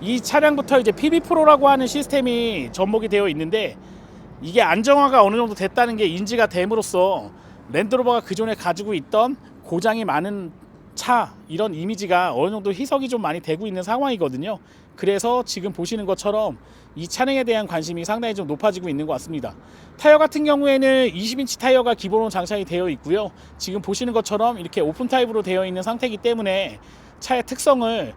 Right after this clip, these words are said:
후면부에서도 상당히 좀 많이 보여주고 있네요. 자, 여기서 이십사 년식과 이십오 년식의 차이점이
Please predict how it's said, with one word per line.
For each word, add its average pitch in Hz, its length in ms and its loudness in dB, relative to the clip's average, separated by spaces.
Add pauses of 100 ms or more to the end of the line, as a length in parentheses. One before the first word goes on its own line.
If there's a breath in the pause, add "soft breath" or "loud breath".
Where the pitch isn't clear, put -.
(360 loud breath)
후면부에서도 254 720 0
상당히 240 340 -2
좀 196 140 -4
많이 160 200 0
보여주고 190 420 0
있네요. 127 300 -4 (280 loud breath)
자, 185 160 2
여기서 240 240 4
이십사 220 480 0
년식과 294 320 4
이십오 220 360 0
년식의 269 300 2
차이점이 277 560 0